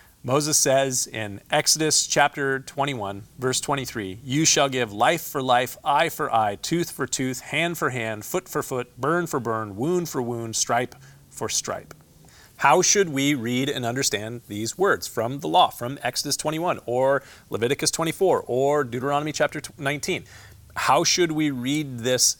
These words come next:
teaching in twenty twenty-two? Because we're not living in the time of Moses or the children of Israel when they first came into the Promised Land.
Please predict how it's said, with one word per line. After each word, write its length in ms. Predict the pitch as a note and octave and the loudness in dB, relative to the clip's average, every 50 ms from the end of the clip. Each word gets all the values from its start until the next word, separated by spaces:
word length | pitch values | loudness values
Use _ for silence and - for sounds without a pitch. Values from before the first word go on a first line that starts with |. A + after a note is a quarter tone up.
| _ _ | _ _
teaching 680 | - - - D#3 D#3 - - - B2+ A2+ G#2+ G#2+ G#2+ - - - | -6 -4 -2 -2 -2 0 0 0 0 -2 -2 -4 -8 -10 -8 -6
in 360 | B2+ B2 A#2+ A#2+ A#2+ A#2+ A#2+ - - - - _ _ - | -4 -4 -4 -4 -6 -8 -10 -14 -20 -20 -20 _ _ -8
twenty 240 | - - D#3+ E3 D#3+ | -4 -2 0 0 0
twenty-two? 480 | - - D#3 C#3+ B2 - E3 C3 F#2+ | 0 0 0 0 0 0 0 0 -2
Because 280 | - F#2+ - B2 A2+ G#2+ | -4 -6 -6 -4 -4 -4
we're 140 | A2+ B2 B2+ | -2 -2 0
not 320 | C#3 C#3+ C#3+ D3 - - | 0 0 0 0 -2 -6
living 460 | C3 A#2+ B2 D#3 D3 B2+ A#2+ A2+ A2+ | -6 -2 -2 -2 0 -2 -4 -4 -4
in 60 | A2+ A2+ | -6 -6
the 60 | G#2+ | -6
time 300 | - - A#2 A#2+ A#2 A2+ | -4 -4 -2 -2 -2 -2
of 140 | A2 G2 G2 | -4 -6 -6
Moses 420 | G#2+ A#2 B2+ A#2+ B2 A#2+ - - | -4 -2 -2 -2 -4 -4 -6 -4
or 220 | - B2 A#2 A#2+ | -2 -2 -2 -2
the 80 | A2+ G#2+ | -2 -2
children 260 | - - A#2+ G#2+ G#2+ | -4 -4 -4 -4 -6
of 80 | A2 G#2+ | -6 -6
Israel 300 | A#2+ A#2+ - A2+ G#2 G#2 | -6 -4 -4 -4 -4 -4
when 100 | G#2 G#2 | -4 -6
they 80 | G#2 | -6
first 240 | G2+ - A2+ G#2+ - | -8 -6 -6 -6 -6
came 180 | - A#2+ A2+ G#2+ | -6 -6 -6 -6
into 120 | G#2 G2+ | -8 -10
the 80 | G2+ - | -10 -6
Promised 320 | - C3+ C#3+ C3+ A#2 - | -4 -2 -2 -2 -2 -4
Land. 160 | G2+ - - | -6 -8 -12